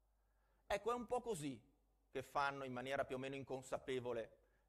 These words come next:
cultori della New Age. Assemblano come una persona al supermercato, ecco l'altra immagine molto efficace che rende l'idea,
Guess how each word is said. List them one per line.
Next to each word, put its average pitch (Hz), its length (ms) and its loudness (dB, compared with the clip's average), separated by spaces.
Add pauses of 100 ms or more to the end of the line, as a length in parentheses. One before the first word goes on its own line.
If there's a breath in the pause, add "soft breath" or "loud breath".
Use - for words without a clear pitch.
(140 soft breath)
cultori 139 460 0
della 123 180 0
New 113 180 -6
Age. 98 320 -8
Assemblano 254 920 -2 (1500 soft breath)
come 208 560 4 (340)
una 143 200 0
persona 165 400 0
al 156 100 -2
supermercato, 139 880 0
ecco 143 220 4
l'altra 131 360 4
immagine 165 600 -2
molto 143 300 0
efficace 170 640 -4
che 135 140 2
rende 139 320 0
l'idea, 170 540 -4